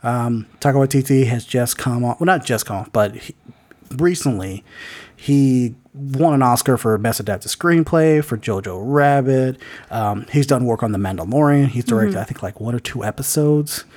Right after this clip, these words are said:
Speaker 1: Um,
Speaker 2: Oh, we knew which one it was that he did, too, because what was that one episode where, um, the two stormtroopers or whatever
Speaker 1: Oh, yeah, that
Speaker 2: were
Speaker 1: comedy?
Speaker 2: Yeah,
Speaker 1: Yeah,
Speaker 2: they
Speaker 1: where
Speaker 2: were,
Speaker 1: it was,
Speaker 2: like,
Speaker 1: like,
Speaker 2: on the fucking, what are those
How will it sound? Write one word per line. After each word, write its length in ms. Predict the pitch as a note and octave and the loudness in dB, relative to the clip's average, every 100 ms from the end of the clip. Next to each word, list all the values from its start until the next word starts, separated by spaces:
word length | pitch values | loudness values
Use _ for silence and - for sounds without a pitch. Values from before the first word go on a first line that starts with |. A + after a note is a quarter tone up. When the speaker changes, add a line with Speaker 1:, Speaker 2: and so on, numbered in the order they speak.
| - - - - A2+ | -20 -20 -20 -12 -4
Speaker 1:
Um, 300 | A2 G#2+ B3+ | -2 0 0
Speaker 2:
Oh, 200 | A#3 A3 | 0 2
we 120 | A#3 | 2
knew 160 | A3+ A3 | 2 0
which 200 | A3 A3 | -2 -2
one 200 | A3 G#3 | 0 0
it 80 | F#3 | 0
was 260 | G3+ G#3 | 0 0
that 140 | G3+ G3 | -2 -2
he 100 | G3 | -2
did, 360 | G3 G#3 F#3+ | 0 0 -2
too, 340 | - G#3+ G3+ F#3+ | -2 -2 0 -2
because 680 | G3 G#3+ F#3 F#3 F#3 - - _ - - | -4 -4 -4 -4 -8 -12 -16 _ -12 -2
what 120 | C4 | 0
was 140 | B3 A#3+ | 0 0
that 120 | B3 | 0
one 120 | A3+ | 0
episode 680 | G#3+ A3 B3 C4 B3 A3+ G#3+ | 0 -2 -2 0 2 0 0
where, 520 | G#3+ G#3+ G#3 G3+ F#3+ | 0 0 2 0 -2
um, 340 | G#3 G3 F#3+ G3 | -2 -2 -4 -4
the 80 | G3+ | -6
two 200 | - A3 | -2 -4
stormtroopers 840 | - F#3+ F#3 G3+ A3+ A3 A3 A3 | -2 -4 -4 -4 -4 -2 0 0
or 140 | A3 A3 | -2 -2
whatever 180 | G3 | 0
Speaker 1:
Oh, 400 | F#3 F#3+ G3+ G3+ | 2 2 2 2
yeah, 240 | G3 G3 F#3 | 2 2 2
that 200 | F3 F#3 | 0 0
Speaker 2:
were 40 | A3 | 0
Speaker 1:
comedy? 380 | F3+ F#3+ G3+ G3+ | 0 2 2 0
Speaker 2:
Yeah, 60 | A#3 B3+ B3+ C4 B3 | 2 2 2 2 2
Speaker 1:
Yeah, 60 | A#3 | 2
Speaker 2:
they 40 | - | 2
Speaker 1:
where 100 | A#3+ | 2
Speaker 2:
were, 60 | |
Speaker 1:
it 20 | |
was, 100 | A#3+ | 2
Speaker 2:
like, 280 | A#3+ A3+ G3+ | 2 0 0
Speaker 1:
like, 80 | - | -2
Speaker 2:
on 220 | A#3 A3+ | -2 0
the 140 | A3+ G#3+ | -2 -2
fucking, 600 | - A3 G#3+ G3+ G3 F#3+ | -4 -4 -2 0 -2 -2
what 140 | G#3+ | 0
are 100 | G#3+ | 0
those 320 | G3+ F#3+ F#3 | -2 -4 -6